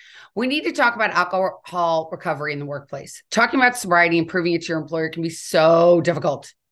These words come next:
And our friends at SoberLink want to help. If you need a reliable way to present documented proof of sobriety to a boss or a loved one, SoberLink can help. SoberLink is a high-tech portable breathalyzer system that uses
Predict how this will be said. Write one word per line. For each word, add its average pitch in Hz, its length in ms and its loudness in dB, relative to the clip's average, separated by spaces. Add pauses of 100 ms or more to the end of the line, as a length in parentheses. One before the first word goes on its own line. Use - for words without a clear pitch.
And 156 80 -6
our 165 80 -2
friends 180 260 -2
at 175 60 -16
SoberLink 175 480 -4
want 151 140 -8
to 139 40 -8
help. 233 380 4 (500)
If 160 200 -10
you 190 180 -2
need 240 160 -2
a 185 60 -6
reliable 147 540 -4
way 143 180 -6
to 139 80 -14
present 143 420 -6
documented 214 540 -6
proof 202 240 -4
of 180 100 -12
sobriety 156 540 0
to 165 140 -4
a 151 80 -4
boss 175 520 0
or 185 100 0
a 208 60 0
loved 190 240 -2
one, 147 340 -8
SoberLink 226 480 -2
can 151 120 -8
help. 139 340 -8 (460)
SoberLink 294 480 2
is 208 140 -2
a 196 40 2
high-tech 202 960 0 (140)
portable 262 560 0 (240)
breathalyzer 151 500 -6
system 139 440 -6 (340)
that 185 180 2
uses 165 440 -2